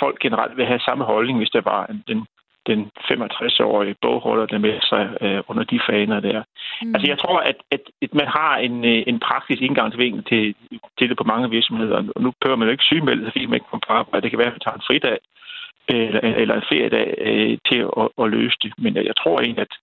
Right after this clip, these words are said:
Speaker 1: at, øh, jeg tror også, det var, jeg hørte lige noget med det halve høre før, at nogen siger, "Jamen, det kan også være en vis form for terapi i, i sig selv at være på arbejde, i stedet for at ligge hjemme under dynen og have
Speaker 2: Ja.
Speaker 1: selvmedlidenhed."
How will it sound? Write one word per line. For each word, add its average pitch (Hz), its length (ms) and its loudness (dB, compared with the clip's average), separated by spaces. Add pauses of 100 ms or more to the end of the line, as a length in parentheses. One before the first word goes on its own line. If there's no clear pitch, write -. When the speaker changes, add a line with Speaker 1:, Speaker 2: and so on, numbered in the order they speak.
(960)
Speaker 1:
at, - 80 0 (640)
øh, - 300 0
jeg - 60 -6
tror 123 140 2
også, 131 140 -2
det 127 100 0
var, 120 160 2
jeg 117 120 0
hørte 131 180 -2
lige 123 220 4
noget 120 160 0
med 117 100 2
det 107 100 2
halve 123 180 0
høre 117 240 2
før, 123 100 2
at 110 60 0
nogen 113 180 -2
siger, 120 180 2
"Jamen, 104 220 2
det 110 80 -6 (280)
kan 110 120 0
også 113 180 -2
være 113 120 2
en 110 80 -4
vis 117 240 2
form 113 260 -4
for 104 100 0 (800)
terapi 135 320 2 (180)
i, - 20 6 (260)
i - 60 0
sig 131 120 2
selv 147 220 0
at 110 80 0
være 117 140 2
på 117 80 0
arbejde, 113 420 0
i 113 40 -6
stedet 113 260 -2
for 113 140 2 (300)
at 107 380 0
ligge 110 260 -2
hjemme 117 200 0
under 113 140 0
dynen 113 360 2
og 110 60 -2
have 110 180 2 (280)
Speaker 2:
Ja. 208 100 2
Speaker 1:
selvmedlidenhed." 113 680 -2